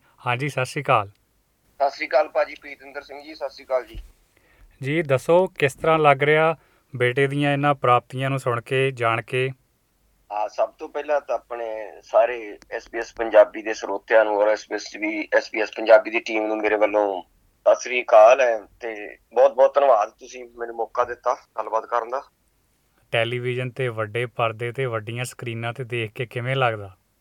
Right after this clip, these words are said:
Speaker 2: ਹਾਂ, ਲੱਗਦਾ ਤਾਂ ਬਹੁਤ ਵਧੀਆ ਵਾ, ਕਾਫੀ ਮਤਲਬ ਇਮੋਸ਼ਨਲ ਕਈ ਵਾਰੀ ਹੋ ਜਾਂਦਾ ਬੰਦਾ ਇਹ ਚੀਜ਼ਾਂ ਦੇਖ ਕੇ ਕਿ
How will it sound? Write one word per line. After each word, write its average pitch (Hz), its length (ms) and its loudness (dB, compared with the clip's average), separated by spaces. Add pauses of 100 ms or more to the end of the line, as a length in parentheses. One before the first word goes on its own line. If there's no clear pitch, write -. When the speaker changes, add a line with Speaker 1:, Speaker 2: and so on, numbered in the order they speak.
(560)
Speaker 2:
ਹਾਂ, 139 420 8 (800)
ਲੱਗਦਾ 143 400 6
ਤਾਂ 185 80 -6
ਬਹੁਤ 160 260 6
ਵਧੀਆ 160 280 2
ਵਾ, 170 280 2 (400)
ਕਾਫੀ 143 440 -4 (260)
ਮਤਲਬ 120 360 -8 (380)
ਇਮੋਸ਼ਨਲ 151 460 -2
ਕਈ 131 180 -6
ਵਾਰੀ 127 180 -2
ਹੋ 117 140 -4
ਜਾਂਦਾ 104 260 0
ਬੰਦਾ 110 400 0 (100)
ਇਹ - 100 -18
ਚੀਜ਼ਾਂ 113 280 -4
ਦੇਖ 110 200 -8
ਕੇ 117 140 -10
ਕਿ 104 400 -6